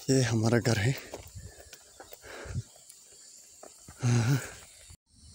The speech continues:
गाइस अभी तो शाम हो गया और मैं शाम के लिए खाना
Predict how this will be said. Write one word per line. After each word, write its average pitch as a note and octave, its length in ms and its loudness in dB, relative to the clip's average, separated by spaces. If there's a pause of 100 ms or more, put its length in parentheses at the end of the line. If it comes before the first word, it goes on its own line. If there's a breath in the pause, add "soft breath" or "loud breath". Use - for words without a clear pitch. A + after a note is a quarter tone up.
(200)
गाइस C#3+ 360 2
अभी C#3 180 6
तो D#3+ 220 4
शाम C#3 340 2
हो C3+ 160 4
गया C#3 260 6
और B2 240 2
मैं B2+ 300 2
शाम B2+ 300 -2
के C3 140 -2
लिए C3 300 4
खाना A#2 360 -2